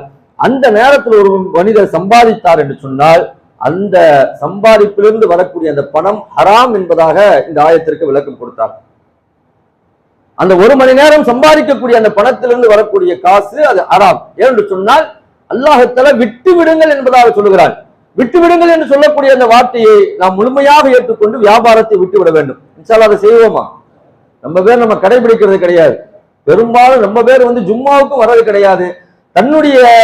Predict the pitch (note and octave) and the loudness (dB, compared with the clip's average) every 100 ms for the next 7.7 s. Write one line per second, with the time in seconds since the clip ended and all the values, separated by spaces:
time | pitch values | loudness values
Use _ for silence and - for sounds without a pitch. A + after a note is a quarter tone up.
0 | G#3+ G#3+ A3+ C#4 C4 A3+ A#3+ A3+ A3 G#3+ | 2 2 2 4 4 4 2 0 0 0
1 | G#3 F#3+ D#3+ A3+ A#3+ A3 G#3+ G#3 G3+ F#3+ | 2 0 0 0 2 2 0 -2 -4 -4
2 | G3 F3+ F3+ E3+ E3+ G3+ G#3+ E3+ D#3 G3 | -4 -6 -6 -2 -2 0 0 -2 -6 -4
3 | G3+ F#3+ F3+ F#3 F#3+ E3+ D3+ C#3+ C3+ B2+ | -4 -2 -6 -8 -10 -8 -6 -6 -6 -6
4 | A2 - _ _ _ _ _ - F#3+ B3 | -6 -12 _ _ _ _ _ -4 0 2
5 | B3 A#3+ C4 A3+ A3 G3+ F#3+ G3+ F#3+ F#3 | 0 0 0 0 -2 -2 -2 0 0 -4
6 | F3+ G3+ A3 A3 A#3 A3+ G#3+ G#3+ A3+ G#3+ | -8 -6 -6 -4 -2 0 0 0 -2 -2
7 | G#3+ A#3+ A#3 A3 F3+ D#3 | 2 2 2 0 0 -4